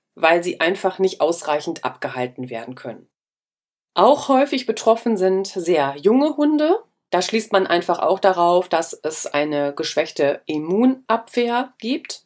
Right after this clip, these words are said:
Und Tiere, die eine Cortisonbehandlung erhalten. Die muss man auch im Auge behalten, dass die nicht auch wegen des geschwächten Immunsystems eben eine Blasenentzündung bekommen.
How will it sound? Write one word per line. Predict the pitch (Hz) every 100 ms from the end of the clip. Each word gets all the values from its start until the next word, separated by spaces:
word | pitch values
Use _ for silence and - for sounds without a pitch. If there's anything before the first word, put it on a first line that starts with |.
| _ _ _
Und | - 233 269 - -
Tiere, | - 254 262 262 233
die | 196 214
eine | 180 185 185 185
Cortisonbehandlung | - 185 185 185 175 208 214 220 202 156 139 143 - 135 131 131 -
erhalten. | 151 147 135 131 131 123 - _ -
Die | 165 175
muss | 185 185 -
man | 175 170 170 - _
auch | 156 165 185
im | -
Auge | 165 165 170
behalten, | 170 156 151 165 165 160
dass | 147 147
die | 170 165
nicht | 156 -
auch | 147 160 170 - -
wegen | 165 170
des | 156 156
geschwächten | 151 - 151 151 -
Immunsystems | 156 156 151 160 156 - - 156 151 151 -
eben | - 151 139
eine | 131 139 135 -
Blasenentzündung | - 139 147 156 - 143 - 143 139 135 131 135
bekommen. | 151 - 127 117 127